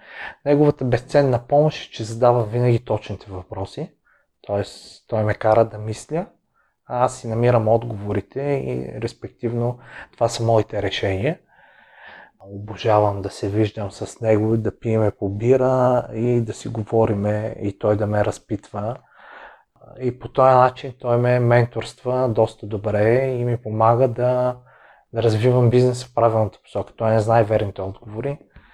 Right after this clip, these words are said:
Верните отговори ги знам аз, т.е. аз трябва да ги намеря. Той просто ми помага с въпроси,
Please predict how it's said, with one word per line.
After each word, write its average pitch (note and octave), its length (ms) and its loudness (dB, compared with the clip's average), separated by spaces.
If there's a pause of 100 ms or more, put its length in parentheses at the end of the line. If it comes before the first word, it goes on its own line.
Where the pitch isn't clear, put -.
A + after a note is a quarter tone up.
(440)
Верните A#2 400 0
отговори A#2+ 340 -2
ги A2+ 80 -4
знам A2+ 300 0
аз, - 440 0
т.е. A#2 80 -4
аз - 320 -2
трябва G#2+ 240 -2
да - 60 -20
ги G#2+ 80 -12
намеря. G2 480 -2 (720)
Той A#2 180 0
просто A#2+ 260 -2
ми G#2 80 -6
помага A2+ 340 2
с - 380 -18 (180)
въпроси, B2 640 -2